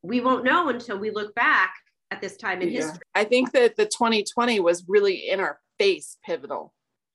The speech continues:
Speaker 2: I do think that nine eleven and the beginning of that whole Afghanistan, Iraq, Middle East war was more,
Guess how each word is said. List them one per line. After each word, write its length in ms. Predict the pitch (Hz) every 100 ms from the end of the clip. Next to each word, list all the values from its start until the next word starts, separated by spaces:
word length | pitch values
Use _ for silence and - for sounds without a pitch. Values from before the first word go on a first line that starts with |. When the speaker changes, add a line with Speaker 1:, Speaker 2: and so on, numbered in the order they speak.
| _ - - _
Speaker 2:
I 140 | 196 220
do 360 | 185 269 302
think 500 | 311 247 208 175 190 -
that 400 | 190 180 175 - - _ _ _ _ _ 190
nine 460 | 202 214 226 226
eleven 720 | 208 202 208 196 175 170 160
and 280 | - 165 175
the 100 | 175
beginning 400 | 190 180 208 196
of 180 | 180 170
that 240 | 185 180 -
whole 500 | 180 175 170 165 143
Afghanistan, 1120 | 156 180 - 175 165 170 - 175 165 160 160
Iraq, 500 | 127 160 156 160 160 170
Middle 240 | 165 160
East 260 | 160 156 -
war 480 | 156 165 175 165 151
was 220 | 160 156
more, 480 | 160 160 160 156